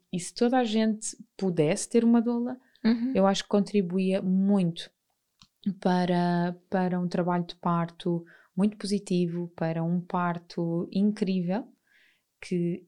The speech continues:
Speaker 1: eu digo sempre é o nascimento de um bebê, mas é também o nascimento de uma, de uma mãe.
Speaker 2: E de uma
Speaker 1: E
Speaker 2: família.
Speaker 1: Uhum. E, e o pós-parto? Eh, vocês trazem leveza ao pós-parto?
Speaker 2: Uhum. Sabes que, eh,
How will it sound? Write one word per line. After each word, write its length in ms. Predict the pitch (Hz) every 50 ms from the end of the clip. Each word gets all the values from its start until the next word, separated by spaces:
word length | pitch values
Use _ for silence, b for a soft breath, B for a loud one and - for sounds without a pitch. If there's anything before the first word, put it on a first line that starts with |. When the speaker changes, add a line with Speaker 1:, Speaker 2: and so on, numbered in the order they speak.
| _ _ -
Speaker 1:
eu 180 | 202 185 175
digo 280 | 175 175 - - 180 180
sempre 280 | - - 180 170 - 175
é 40 |
o 20 | 170
nascimento 360 | 175 170 - 185 180 175 170
de 60 | -
um 40 | 180
bebê, 300 | 170 180 180 180 196 190
mas 160 | 185 165 151
é 60 | 156
também 200 | - - 156 160
o 40 | 165
nascimento 420 | 165 165 - 175 175 170 170 - 175
de 120 | 180 185
uma, 120 | 185 190
de 120 | - 185 175
uma 120 | 180 180
mãe. 260 | 175 185 185 202 269 - - _ _ _ _ _ _ _ _ _ _ _ _ _ _ _ _
Speaker 2:
E 60 | 240 226
de 80 | 214
uma 120 | 202 190 190
Speaker 1:
E 100 | 185 185
Speaker 2:
família. 480 | 190 202 220 247 262 233 214 214 214 - _ _
Speaker 1:
Uhum. 400 | - 190 180 165 175 180 185 202 - _ _ _ _ _ _ _ _ _ _ -
E, 580 | 202 190 190 185 185 185 185 185 185 190 185 - _ -
e 140 | - 180 208
o 40 | 214
pós-parto? 840 | 214 254 247 240 - - - - 165 156 - - - - - - _ _ _ _ _ _ -
Eh, 180 | 185 175 180 170
vocês 280 | 170 185 180 - -
trazem 280 | - - 196 190 190 196
leveza 500 | 190 190 180 180 170 165 156 151 156 165 - _ _
ao 80 | - 165
pós-parto? 520 | - - 160 - - 165 156 - _ - - _ _ -
Speaker 2:
Uhum. 420 | 226 226 240 240 208 202 196 202 - _ _ _ _ _ _ B B B B B B
Sabes 280 | - - 233 220 -
que, 440 | - - - 240 226 220 220 220 - -
eh, 260 | - 214 214 208 214